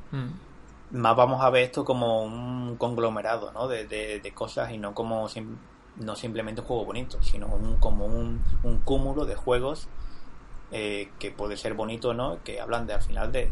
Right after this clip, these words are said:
Speaker 2: de la vertiente artística, ese sentimiento y que van más allá.
Speaker 1: Mm.
Speaker 2: Y por eso yo, mm, ten-, lo he pensado mucho y de hecho he debatido con vosotros de esto, porque también tengo mis dudas internas, ¿no?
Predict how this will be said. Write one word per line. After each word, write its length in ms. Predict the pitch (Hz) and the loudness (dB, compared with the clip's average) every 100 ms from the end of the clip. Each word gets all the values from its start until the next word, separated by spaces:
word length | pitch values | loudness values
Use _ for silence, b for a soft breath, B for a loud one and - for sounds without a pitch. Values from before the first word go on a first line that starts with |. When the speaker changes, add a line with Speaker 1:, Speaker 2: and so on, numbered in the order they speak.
| - | 8
Speaker 2:
de 100 | - | 10
la 100 | 107 | 8
vertiente 540 | 101 - 104 101 107 104 | 8 6 4 -2 -4 -2
artística, 500 | 101 120 - - 143 | -2 -4 -8 -8 -8
ese 120 | 113 | -8
sentimiento 600 | - 104 101 107 131 170 | -12 -10 -10 -8 -10 -12
y 40 | |
que 120 | 156 107 | -8 -6
van 140 | 107 | -6
más 180 | 110 101 | -8 -8
allá. 220 | 101 104 B B B | -10 -10 B B B
Speaker 1:
Mm. 140 | 135 127 - - - | -10 -10 -12 -18 -6
Speaker 2:
Y 100 | 120 | -4
por 180 | 110 113 | 0 0
eso 320 | 113 - 127 | 0 2 4
yo, 460 | 127 127 131 135 131 | 6 4 4 2 0
mm, 1160 | 131 131 123 120 117 - - - - - - - | -4 -6 -8 -8 -10 -12 -20 -20 -20 -16 -14 -6
ten-, 320 | 127 127 135 - | -4 -4 -8 -6
lo 120 | - 123 | 0 2
he 20 | |
pensado 320 | 143 143 151 | 2 2 0
mucho 280 | 123 147 165 | 0 0 0
y 100 | 117 | 2
de 100 | 110 | 0
hecho 180 | 110 139 | -2 0
he 40 | |
debatido 280 | 123 123 120 | 0 0 -4
con 120 | 117 | -4
vosotros 380 | 117 - 127 117 | -6 -4 -2 -2
de 80 | 127 | -4
esto, 160 | - - | 0 8
porque 220 | - - | 10 10
también 220 | - - | 6 4
tengo 180 | 120 123 | 6 8
mis 160 | 120 | 8
dudas 240 | 117 120 117 | 8 6 6
internas, 420 | 110 117 110 104 117 | 8 6 6 2 2
¿no? 140 | 120 | 2